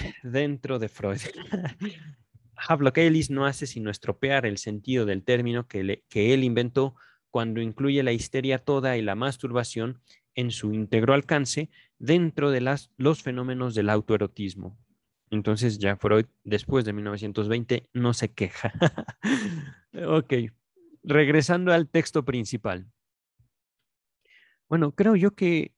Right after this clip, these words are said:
este texto no, no representa muchas dificultades. Por supuesto, si ustedes tienen alguna dificultad, está la caja de comentarios. Ajá.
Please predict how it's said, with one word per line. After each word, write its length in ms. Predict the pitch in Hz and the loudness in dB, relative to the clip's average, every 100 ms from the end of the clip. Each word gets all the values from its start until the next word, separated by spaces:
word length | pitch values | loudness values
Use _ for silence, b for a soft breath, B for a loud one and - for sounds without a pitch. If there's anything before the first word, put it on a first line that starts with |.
| _ | _
este 260 | 170 165 175 | -2 -2 0
texto 300 | 156 - 147 | -2 -2 -4
no, 280 | 135 139 | -2 -4
no 220 | 131 131 127 | -4 -4 -4
representa 500 | 123 113 - 123 127 | -4 -8 -8 -6 -4
muchas 300 | 117 - 104 | -4 -4 -6
dificultades. 540 | 98 107 113 135 151 | -6 -4 0 2 2
Por 160 | - 101 | 0 -6
supuesto, 420 | 98 117 - 113 | -4 -4 -2 -2
si 80 | 101 | -2
ustedes 260 | - 113 | 0 0
tienen 300 | - 117 107 | 0 -2 -2
alguna 240 | 98 104 104 | -2 -4 -4
dificultad, 540 | 104 113 120 113 135 | -6 -4 -2 2 0
está 200 | 127 - | 0 -2
la 120 | 98 | -4
caja 260 | - 98 95 | -4 -6 -4
de 80 | 92 | -4
comentarios. 640 | 110 131 143 202 139 - | -4 -2 2 2 2 -6
Ajá. 280 | 95 156 | -6 -6